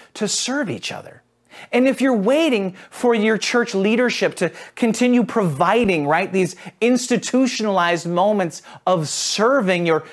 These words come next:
community, while great and good, you're still missing what it means to serve your fellow brother and your fellow sister. There are opportunities literally abounding around you.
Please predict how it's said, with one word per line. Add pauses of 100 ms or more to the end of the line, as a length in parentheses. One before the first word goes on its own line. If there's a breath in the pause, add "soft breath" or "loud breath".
community,
while
great (240 loud breath)
and
good, (180 loud breath)
you're
still
missing (160 loud breath)
what
it
means
to
serve (200 loud breath)
your
fellow
brother (160 loud breath)
and
your
fellow
sister. (180 loud breath)
There
are
opportunities
literally (220 loud breath)
abounding (220 loud breath)
around
you.